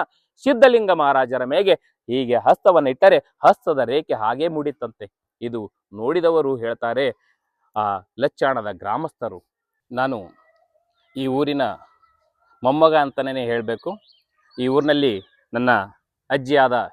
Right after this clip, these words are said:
ಶಿವಬಾಳುವ ಬನ್ಯಪ್ಪ ಮಶಿಬನಾಳ್ ಅವರು, ಇವರು ಸದ್ಗುರು ಯಲ್ಲಾಲಿಂಗ ಮಹಾರಾಜರ, ಆ, ಮ-, ಮುಗುಳುಕೋಡ ಮಠದಲ್ಲಿ ಇಪ್ಪತ್ತು ವರ್ಷ ಗುರುವಿನ ಸೇವೆ ಮಾಡಿದವರು. ಅವರ ಮೊಮ್ಮಗನಾದ ನಾನು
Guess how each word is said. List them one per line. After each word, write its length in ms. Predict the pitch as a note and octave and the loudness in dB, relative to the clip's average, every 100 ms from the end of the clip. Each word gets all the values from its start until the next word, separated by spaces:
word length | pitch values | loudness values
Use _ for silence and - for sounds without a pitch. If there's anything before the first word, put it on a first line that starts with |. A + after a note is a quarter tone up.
| _ _ - | _ _ -6
ಶಿವಬಾಳುವ 680 | C#3+ C3+ D3 D3 C#3+ C#3+ D3+ _ - | -2 2 2 2 2 0 0 _ -12
ಬನ್ಯಪ್ಪ 380 | A#2 C3 C3+ - | -8 -6 -4 -4
ಮಶಿಬನಾಳ್ 500 | B2 A#2 A#2+ B2 A#2 | -4 -6 -6 -4 -2
ಅವರು, 220 | A2 C#3 F3 _ _ _ _ D3 | -2 -6 -8 _ _ _ _ 2
ಇವರು 340 | D#3+ C3+ B2 - _ _ - | 4 4 0 -8 _ _ -2
ಸದ್ಗುರು 340 | C3+ B2 C#3 | -2 0 0
ಯಲ್ಲಾಲಿಂಗ 560 | B2+ C#3 D#3 E3+ E3+ D#3 | 2 4 6 4 2 2
ಮಹಾರಾಜರ, 600 | C#3+ C3+ C3+ C3 B2 D3+ A#2 A2+ _ _ _ _ _ _ _ - | 2 2 2 2 4 4 2 -2 _ _ _ _ _ _ _ -8
ಆ, 100 | A#2+ | -4
ಮ-, 240 | C3 D3 C#3+ | 0 0 0
ಮುಗುಳುಕೋಡ 400 | D3+ F#3 F3+ D#3 | 0 2 2 2
ಮಠದಲ್ಲಿ 540 | C#3+ A#2 C#3 D3+ B2+ - | 0 0 0 0 -2 -6
ಇಪ್ಪತ್ತು 460 | D3+ - G3+ - E3 | -12 -2 -2 2 2
ವರ್ಷ 240 | B2+ A#2 C3+ | 2 2 2
ಗುರುವಿನ 340 | A#2+ C3 C3+ B2 | 2 -2 -2 -4
ಸೇವೆ 320 | - C#3+ E3 | -2 0 2
ಮಾಡಿದವರು. 500 | D3+ C#3 C3+ D3 E3 F#3+ _ _ B2+ | 4 2 2 0 -2 -6 _ _ 4
ಅವರ 180 | E3+ F#3+ | 6 6
ಮೊಮ್ಮಗನಾದ 540 | F3 E3 D#3 D3 C#3 | 4 2 2 4 4
ನಾನು 340 | C3+ C3 D3+ | 2 2 2